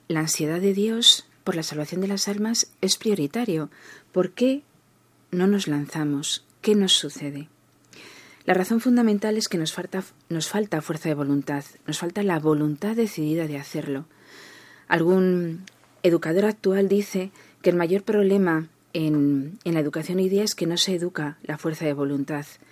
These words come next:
Educamos quizá el conocimiento. A veces los profesores, eh, ponen mucho énfasis, sobre todo en las evaluaciones, en que la persona gaste un tiempo en estudiar. A veces parece que se estudia mucho tiempo y en el fondo,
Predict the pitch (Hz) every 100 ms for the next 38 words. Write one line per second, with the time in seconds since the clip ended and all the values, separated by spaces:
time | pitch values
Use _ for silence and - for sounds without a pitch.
0 | - - - - _ - 170 165 180 185
1 | - 185 190 190 170 156 160 165 208 214
2 | 196 202 226 _ - _ - 190 170 185
3 | 170 160 - 160 160 180 165 170 160 -
4 | - - 151 147 135 - - 170 165 165
5 | 165 175 175 175 165 160 - 147 147 175
6 | 170 165 - 156 151 143 - 208 196 180
7 | 196 - - - - - - 170 160 156
8 | 165 185 180 185 - 170 165 180 170 160
9 | 156 - 165 165 196 196 - _ _ _
10 | _ _ _ _ _ - 160 165 175 160
11 | - - _ - 170 175 180 160 160 -
12 | 175 170 165 165 - 156 196 202 185 170
13 | 156 - 175 175 175